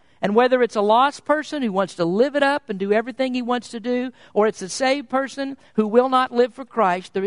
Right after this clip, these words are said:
the, it, it all comes from the same place. They do not prioritize eternity. They do not understand that this life is not as important as what comes hereafter. And so, no matter what it is,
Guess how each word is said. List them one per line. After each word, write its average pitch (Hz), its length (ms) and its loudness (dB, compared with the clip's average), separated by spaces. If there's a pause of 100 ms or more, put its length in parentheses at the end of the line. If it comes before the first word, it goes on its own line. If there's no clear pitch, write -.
the, 214 180 -4
it, 240 120 0
it 233 200 -2
all 240 200 2
comes 254 240 -6
from 240 100 -8
the 240 80 -6
same 226 300 -6
place. 185 340 -4 (220)
They 196 120 2
do 226 140 -4
not 220 240 0
prioritize 190 680 -4
eternity. 160 720 -14 (300)
They 196 140 4
do 196 240 -2
not 262 260 0
understand 233 760 -2 (220)
that 180 180 0
this 254 260 -2
life 220 380 -2
is 160 160 -10
not 247 480 2
as 185 180 -4
important 214 640 -6
as 180 180 -8
what 190 360 -4
comes 180 400 -8 (120)
hereafter. 185 800 -2 (720)
And 151 140 -12
so, 247 300 2
no 262 100 -2
matter 247 220 4
what 262 240 0
it 294 80 -2
is, 247 500 -2